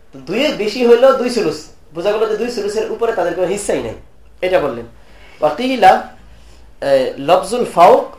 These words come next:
লিদাফঈ তাওয়াহুমি জিয়াদাতিন নসিব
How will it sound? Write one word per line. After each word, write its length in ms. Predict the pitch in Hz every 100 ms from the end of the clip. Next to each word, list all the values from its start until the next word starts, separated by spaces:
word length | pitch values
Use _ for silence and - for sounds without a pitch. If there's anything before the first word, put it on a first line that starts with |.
| -
লিদাফঈ 880 | 139 175 175 190 - 185 170 226 233
তাওয়াহুমি 840 | - 165 190 175 175 208 233 214
জিয়াদাতিন 840 | 135 170 185 185 180 180 156 143
নসিব 360 | 151 - 214